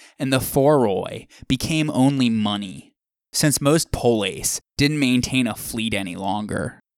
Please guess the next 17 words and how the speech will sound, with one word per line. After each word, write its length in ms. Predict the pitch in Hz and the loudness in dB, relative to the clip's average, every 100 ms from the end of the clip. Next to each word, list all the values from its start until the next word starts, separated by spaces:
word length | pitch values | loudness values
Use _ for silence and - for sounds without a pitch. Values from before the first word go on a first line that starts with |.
| - | -4
It 140 | 127 | 2
was 160 | 170 170 | 2 2
periodically 800 | - 147 160 165 165 180 156 123 | 0 2 4 6 6 4 0 -2
revised, 920 | 107 98 104 98 - 80 113 - - - _ _ _ - | -4 -4 -2 -2 -4 -6 -6 -6 -8 -16 _ _ _ -4
meaning 300 | 120 120 107 | 0 2 0
it 140 | 107 | -4
increased, 840 | 92 98 - 107 95 90 - - - _ _ - - | -8 -10 -8 -8 -8 -8 -8 -8 -12 _ _ -20 -8
and 140 | 139 147 | -2 2
the 100 | 156 | 4
Athenians 640 | 151 165 175 196 160 120 | 4 2 2 2 2 2
used 220 | 135 123 | 2 2
this 240 | 123 117 - | 2 0 0
money 300 | 117 110 107 | 0 0 -2
how 180 | 127 117 | -2 -2
they 180 | 113 | 0
deemed 340 | 110 107 101 101 | -2 -6 -6 -6
fit. 600 | 101 - 95 - - | -8 -8 -12 -12 -16